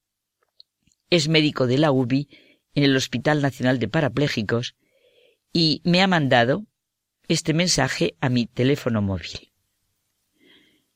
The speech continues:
Esto es lo que he escrito para Facebook sobre María. Cuando trabajas en un hospital, sobre todo si se trata del Hospital Nacional de Parapléjicos, se viven muchas experiencias,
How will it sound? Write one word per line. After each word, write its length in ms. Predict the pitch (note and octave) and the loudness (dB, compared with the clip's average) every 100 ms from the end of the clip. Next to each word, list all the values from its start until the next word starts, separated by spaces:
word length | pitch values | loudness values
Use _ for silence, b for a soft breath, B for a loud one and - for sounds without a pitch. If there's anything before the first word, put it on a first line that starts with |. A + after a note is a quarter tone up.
| _ | _
Esto 280 | - C4+ D4+ | -2 0 2
es 60 | C4+ | 2
lo 140 | A#3 | 2
que 80 | - | 2
he 40 | |
escrito 400 | F#3+ - B3+ C4 | 0 0 -2 0
para 260 | A#3+ F#3 D3+ | 0 2 2
Facebook 520 | - D3 A2 G2+ G2+ | 2 0 0 -4 -10
sobre 400 | - - C3+ C3 | -8 -2 0 2
María. 460 | B2+ B2+ B2 - - _ _ _ _ _ _ _ _ _ _ _ | 2 0 0 -4 -10 _ _ _ _ _ _ _ _ _ _ _
Cuando 320 | D#3 D#3 C#3+ | 0 0 0
trabajas 680 | D#3+ E3+ C4 - G3+ G3+ - | 2 2 2 2 0 -2 -6
en 140 | - C#3+ | -2 0
un 100 | E3 | 0
hospital, 680 | D#3+ - B2+ D#3 D3+ A#2+ - _ _ _ _ _ _ _ - | 0 -4 -4 0 0 -2 -6 _ _ _ _ _ _ _ -4
sobre 280 | - D3 | 0 2
todo 260 | D3 F3+ F3 | 2 2 2
si 140 | - | 2
se 180 | C#3+ C#3+ | 0 -2
trata 420 | C3 D#3+ B2+ C#3+ | 0 0 2 0
del 140 | C3+ B2 | 0 0
Hospital 500 | A#2+ - A#2 D3+ D3 | -2 -4 0 0 2
Nacional 400 | C#3+ - C#3+ C3 | -2 0 0 0
de 100 | A#2+ | 0
Parapléjicos, 1000 | E3+ D3 B2 D#3 - A2+ - A#2+ - - _ _ _ _ _ _ | 0 -2 -2 -2 -2 -6 -4 -4 -4 -8 _ _ _ _ _ _
se 220 | - D#3+ | -2 2
viven 300 | D#3 F3+ F3+ | 4 4 2
muchas 420 | E3 F3+ F3 D#3 | 0 0 0 0
experiencias, 1000 | C#3+ - B2 B2+ C3 B2+ - G#2 A#2 - | -2 -2 -2 0 0 -2 -4 -4 -4 -8